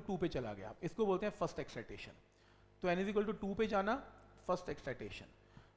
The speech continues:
तो एनर्जी क्या होगी? फाइनल एनर्जी minus thirteen point six by two square माइनस इनिशियल एनर्जी, जो कि टेन पॉइंट टू आएगा।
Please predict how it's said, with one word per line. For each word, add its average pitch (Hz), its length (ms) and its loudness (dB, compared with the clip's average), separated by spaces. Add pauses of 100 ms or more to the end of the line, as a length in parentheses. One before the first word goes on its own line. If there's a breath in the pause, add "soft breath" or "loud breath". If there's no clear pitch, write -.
(100)
तो 185 60 4
एनर्जी 170 320 2
क्या 208 160 8
होगी? 202 300 6 (380)
फाइनल 160 340 2
एनर्जी 208 340 2 (360)
minus 156 320 2
thirteen 185 360 0
point 190 180 0
six 190 200 -4
by 196 80 4 (100)
two 165 200 2
square 220 240 4 (600 loud breath)
माइनस 196 440 4 (360)
इनिशियल 170 360 2
एनर्जी, 160 260 0
जो 202 120 -2
कि 220 80 0
टेन 208 280 4
पॉइंट 196 260 2
टू 185 140 2
आएगा। 98 280 -4